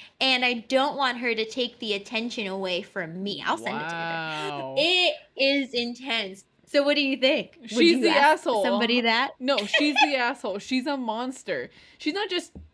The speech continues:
Speaker 2: yeah, she's not just an asshole. She's an, an evil person. That is awful.
Speaker 1: Right? Like
Speaker 2: Like, that is so out of her sister's control. Could you friggin-,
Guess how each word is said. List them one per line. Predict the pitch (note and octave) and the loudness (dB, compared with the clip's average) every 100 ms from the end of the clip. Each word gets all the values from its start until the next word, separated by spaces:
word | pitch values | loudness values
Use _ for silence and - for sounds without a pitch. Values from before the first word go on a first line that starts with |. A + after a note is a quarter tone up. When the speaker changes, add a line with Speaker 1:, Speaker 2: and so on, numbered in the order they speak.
| _ _ _ _ - | _ _ _ _ -4
Speaker 2:
yeah, | B3+ G#3+ | -2 0
she's | C#4+ C4+ | -2 -2
not | C4+ C#4 | -2 -4
just | D4 | -8
an | C4 | -8
asshole. | A#3 B3 F3+ F3 | -8 -6 -8 -8
She's | - A#3 A3+ - - _ | -8 -6 -6 -10 -20 _
an, | G#3 G#3 - - G#3+ A3+ | -4 -4 -14 -16 -10 -6
an | A3 - | -6 -4
evil | A#3+ G#3+ F#3+ | -4 -4 -6
person. | - F#3+ E3+ C#3 E2+ - _ _ _ _ | -6 -8 -8 -12 -14 -18 _ _ _ _
That | B3 | 2
is | G4+ D4 A3+ _ - | 4 2 -2 _ -4
awful. | F3+ G#3 G#3+ | 2 4 4
Speaker 1:
Right? | E3 C4 D#4+ - | 0 -2 -6 -6
Like | A#3 G#3+ - | -6 -4 -2
Speaker 2:
Like, | B3+ | 0
that | D#4 | 2
is | G4 G#4 | 2 2
so | D4+ D#4 | 2 4
out | D#4+ D#4+ | 4 2
of | F4 | 0
her | D4+ | -4
sister's | C#4 C#4+ C#4 D4 | -4 -4 -6 -6
control. | C#4+ A#3+ - G#3+ F3+ G3 | -6 -6 -2 -2 -2 -8
Could | - C4+ | -4 0
you | C4+ A4 F#4 E4 _ | 2 2 2 -4 _
friggin-, | D4 D4 D4+ | -6 -4 -4